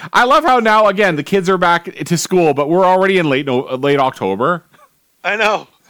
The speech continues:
Speaker 1: Uh, we come back to Vince and Perfect, and they interview the Nasty Boys.
Speaker 2: Yeah.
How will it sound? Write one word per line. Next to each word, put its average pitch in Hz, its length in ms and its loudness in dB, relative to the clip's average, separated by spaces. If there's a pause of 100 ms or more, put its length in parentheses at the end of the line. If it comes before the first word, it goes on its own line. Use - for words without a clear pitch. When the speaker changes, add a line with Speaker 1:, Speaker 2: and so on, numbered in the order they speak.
(680)
Speaker 1:
Uh, 165 360 0
we 185 120 -6
come 220 240 -6
back 214 260 -2
to 196 100 -2
Vince 170 400 -2
and 156 220 -4
Perfect, 165 540 -2
and 147 180 -4
they 156 120 -4
interview 190 440 -4
the 180 100 -2
Nasty 165 400 -2
Boys. 120 560 -2 (640)
Speaker 2:
Yeah. 147 220 -14